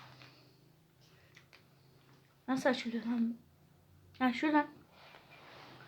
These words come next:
açılma yeri var. Bakın ne çıkıyor. Tabii bir tane daha var ve ev çıkıyor böyle. Bakın.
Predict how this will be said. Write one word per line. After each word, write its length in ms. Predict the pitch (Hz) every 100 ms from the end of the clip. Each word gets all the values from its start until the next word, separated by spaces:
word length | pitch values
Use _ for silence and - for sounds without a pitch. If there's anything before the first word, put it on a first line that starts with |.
| - - - - -
açılma 380 | 254 285 277 302
yeri 240 | 294 240
var. 160 | 247 277
Bakın 540 | 254 269 262 233 240 247 - -
ne 200 | 262 294
çıkıyor. 400 | - - 233 254 - - - - - -
Tabii 260 | 294 311
bir 120 | 277 330
tane 240 | 339 269
daha 200 | 311 330
var 160 | 339 349
ve 120 | 277
ev 400 | 320 - 302 311
çıkıyor 300 | - - 240 220
böyle. 340 | 220 240 302 - - _ _ - - - - - 247
Bakın. 460 | 240 240 294 302